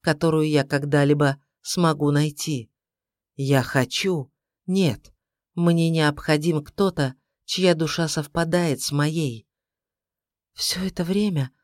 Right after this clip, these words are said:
прошептала я ему, «ты верил, что где-то там у тебя есть родственная душа?»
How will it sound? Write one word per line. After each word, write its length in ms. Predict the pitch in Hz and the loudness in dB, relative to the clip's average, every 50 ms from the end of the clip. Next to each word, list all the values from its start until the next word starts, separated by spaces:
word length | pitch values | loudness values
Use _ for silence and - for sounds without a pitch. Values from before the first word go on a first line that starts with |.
| _ _ _ _ | _ _ _ _
прошептала 640 | - 160 160 147 - 165 - - - 165 151 147 147 | -8 -8 -6 -6 -6 -8 -6 -4 0 2 2 2 2
я 240 | 151 151 151 143 | 2 2 2 2
ему, 400 | 143 151 151 160 156 135 113 - _ _ _ _ _ _ _ _ _ _ | 2 0 0 -2 -4 -4 -6 -8 _ _ _ _ _ _ _ _ _ _
«ты 180 | - 196 190 180 | -2 -2 0 2
верил, 460 | 196 226 226 185 147 131 120 113 - _ _ _ _ _ | 4 4 4 4 2 0 -2 -4 -8 _ _ _ _ _
что 300 | - - - - 208 190 | -12 -8 -4 -2 -2 0
где-то 400 | 196 180 175 226 220 - - - | 0 2 2 2 2 2 -2 -4
там 440 | - - 226 220 185 147 127 120 _ _ _ _ _ _ | -2 -2 -2 -2 0 -2 -4 -6 _ _ _ _ _ _
у 80 | - 202 | -8 -4
тебя 280 | 202 220 220 190 220 | -2 0 0 2 2
есть 380 | 220 220 220 233 214 - - - | 2 2 2 0 0 -2 -2 -4
родственная 600 | 214 214 214 214 - - - 202 196 202 202 208 | -2 -2 -2 -4 -6 -8 -6 -4 -2 0 0 0
душа?» 560 | 175 202 208 - - - 214 156 117 107 113 | 0 -2 -2 -2 -2 -2 -2 -4 -4 -6 -10